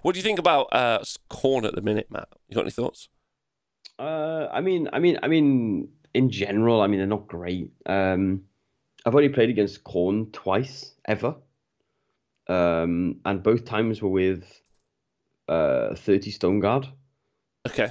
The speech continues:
Speaker 2: And I won, and I won both games.
Speaker 1: Okay.
Speaker 2: So I don't have the, I don't, I don't think the, like, the,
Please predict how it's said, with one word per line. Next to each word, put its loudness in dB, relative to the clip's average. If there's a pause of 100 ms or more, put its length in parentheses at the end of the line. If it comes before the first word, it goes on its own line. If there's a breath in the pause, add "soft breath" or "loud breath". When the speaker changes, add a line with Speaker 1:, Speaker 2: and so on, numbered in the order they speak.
Speaker 2:
And -4
I 0
won, 0
and -2
I 2
won 0
both 0
games. -2 (260)
Speaker 1:
Okay. -2 (580)
Speaker 2:
So 0
I -6
don't 0
have -12
the, 2
I 2
don't, 2
I 0
don't -2
think -6
the, 0
like, -2
the, 0